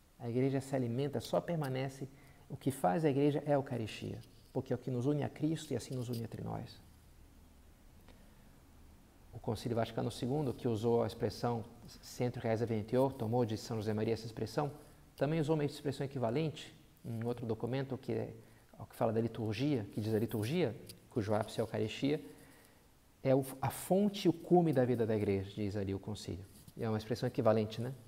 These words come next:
Cume tem a ver com o centro, né, para onde converge,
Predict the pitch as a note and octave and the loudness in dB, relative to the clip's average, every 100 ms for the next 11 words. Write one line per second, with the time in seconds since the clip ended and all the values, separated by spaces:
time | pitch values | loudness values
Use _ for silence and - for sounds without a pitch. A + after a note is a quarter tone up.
0 | - - - - - - - - F#3 G3 | -20 -20 -20 -20 -20 -20 -20 6 8 8
1 | F#3+ D3+ A#2 A#2 E3+ - F3+ G3+ - B2+ | 4 2 2 0 -2 -4 -4 -6 -6 -6
2 | A#2+ A#2 - G#2+ A2 B2 B2+ B2 D3+ | -4 -4 -4 -2 2 2 2 -2 -8